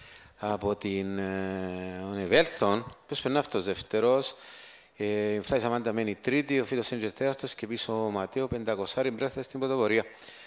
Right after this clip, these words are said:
Αυτός που προσπαθεί να την πλησιάσει είναι ο Everton. Σε αυτό το σημείο, καθώς η Fly Samantha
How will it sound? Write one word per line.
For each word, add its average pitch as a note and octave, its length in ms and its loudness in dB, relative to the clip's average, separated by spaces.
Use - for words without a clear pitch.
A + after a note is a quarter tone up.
Αυτός A#2+ 300 0
που - 320 -8
προσπαθεί B2+ 480 2
να C3+ 140 0
την C3+ 380 -2
πλησιάσει A#2+ 460 0
είναι C#3+ 140 2
ο A2 60 0
Everton. G#2+ 380 2
Σε - 160 0
αυτό G#2 260 0
το G#2 60 0
σημείο, A#2 380 0
καθώς A#2+ 320 0
η C3+ 140 -4
Fly C3+ 120 2
Samantha B2+ 720 0